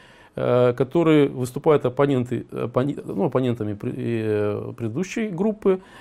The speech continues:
э, которые считают, что вот они правы и что это должно выглядеть так. Э, вот у второй группы есть, э, такая, м, особенность, которая считает, что,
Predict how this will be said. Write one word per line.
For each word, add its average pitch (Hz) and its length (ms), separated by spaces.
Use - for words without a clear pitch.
э, 120 160
которые 196 360
считают, 190 400
что 156 160
вот 156 160
они 123 440
правы 123 480
и 127 140
что 214 180
это 180 120
должно 156 260
выглядеть 147 460
так. - 280
Э, 117 540
вот 156 140
у 175 40
второй 240 280
группы 185 280
есть, 170 340
э, 117 500
такая, 120 540
м, 120 200
особенность, 185 500
которая 156 340
считает, 185 300
что, 147 320